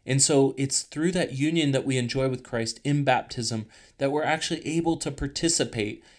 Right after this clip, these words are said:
in the great gift of that relationship that is shared between the Father and the Son, and all the riches that we find in that relationship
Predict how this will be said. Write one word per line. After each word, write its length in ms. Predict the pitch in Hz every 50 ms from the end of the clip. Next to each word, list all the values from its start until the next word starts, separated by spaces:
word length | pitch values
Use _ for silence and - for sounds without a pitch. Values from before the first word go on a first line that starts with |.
| _ _ _
in 460 | 139 147 156 156 160 160 156 151 143 - - _ _ _ _
the 160 | 131 131 131
great 460 | 123 123 - 139 147 165 170 170 139
gift 460 | 131 123 110 107 104 - - - - - _ _ _ _ _ _ -
of 460 | 127 131 135 131 127 120 120 - - - _ _ _ _ _ _
that 200 | - 135 143 -
relationship 720 | 151 143 139 131 135 156 151 - - 123 113 - 120 110 -
that 160 | - 127 123 123
is 100 | 120 -
shared 320 | - - 131 127 131 120
between 340 | 120 113 - - 123 120 117
the 80 | 117
Father 380 | 113 - - 117 117 117 120 117
and 180 | - - 113 110
the 40 |
Son, 380 | 107 - - 131 120 113 107 104
and 220 | - - 139 - 92
all 220 | - 147 165 180
the 100 | 170 180
riches 800 | 151 135 135 147 175 202 - - 131 113 101 98 95 - - - - - - _ -
that 140 | - 131
we 100 | 147 143
find 360 | 131 - - 139 135 135 135 135
in 200 | 104 147 160 165
that 200 | 160 147 - -
relationship 720 | 123 117 113 127 135 135 - 131 - - 123 107 - -